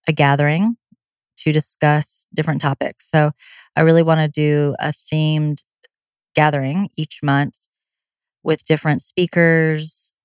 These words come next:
or meditation guided by myself, yoga guided by myself, followed by sound bath. So we're kinda, kinda mix it up, but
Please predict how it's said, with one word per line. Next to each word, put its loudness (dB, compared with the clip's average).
or 4
meditation -2
guided 0
by 0
myself, 0
yoga 0
guided 0
by 0
myself, 0
followed -2
by 0
sound -2
bath. 2
So -6
we're -2
kinda, -2
kinda 0
mix -4
it 0
up, 0
but -6